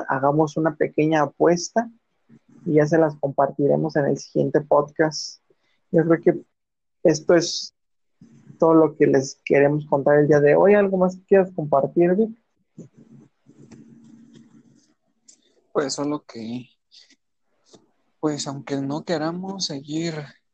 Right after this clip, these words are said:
Speaker 2: indicarnos en casa ya por tanto tiempo que va, pues hay que seguirlas para poder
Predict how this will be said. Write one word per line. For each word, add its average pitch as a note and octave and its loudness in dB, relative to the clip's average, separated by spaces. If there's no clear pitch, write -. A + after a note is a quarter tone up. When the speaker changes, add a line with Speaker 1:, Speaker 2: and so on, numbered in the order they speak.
Speaker 2:
indicarnos - -10
en B2+ -14
casa C#3+ -8
ya C#3+ -8
por - -12
tanto C3 -12
tiempo D3 -8
que - -8
va, D3 -4
pues D3 -16
hay D3+ -14
que - -10
seguirlas F3 -10
para F#2+ -16
poder C3 -16